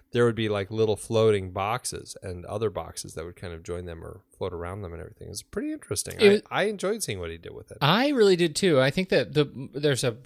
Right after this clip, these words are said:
Speaker 2: really interesting segment, uh, as the team is searching the town, uh, in which they use split screen to show what the team members are looking at as they're looking at it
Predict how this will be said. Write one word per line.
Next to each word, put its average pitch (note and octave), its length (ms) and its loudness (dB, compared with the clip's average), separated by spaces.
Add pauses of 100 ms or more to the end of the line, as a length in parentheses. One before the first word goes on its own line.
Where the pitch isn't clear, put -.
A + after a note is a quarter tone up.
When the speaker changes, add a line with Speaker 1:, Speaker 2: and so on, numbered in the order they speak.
Speaker 2:
really D#3 480 2
interesting C3+ 520 0
segment, A#2+ 540 -2 (140)
uh, A2+ 260 -2
as A#2+ 300 2
the A#2+ 180 4
team D#3 400 -2
is A#2 140 0
searching B2+ 480 0
the A2 80 -2
town, A#2+ 580 -2 (480)
uh, C3+ 260 2
in C#3+ 360 0
which C#3 160 0
they C#3 80 2
use D3 380 0 (120)
split E3+ 300 2
screen A2+ 560 0 (320)
to C#3+ 120 4
show D#3+ 380 6
what D3+ 300 2
the C3 80 -2
team D#3 340 -2
members C3 340 0
are A2 120 0
looking A#2+ 400 0
at D3 240 -2
as B2 260 2
they're A#2+ 160 6
looking B2+ 380 0
at D#3 120 -2
it F3+ 180 -4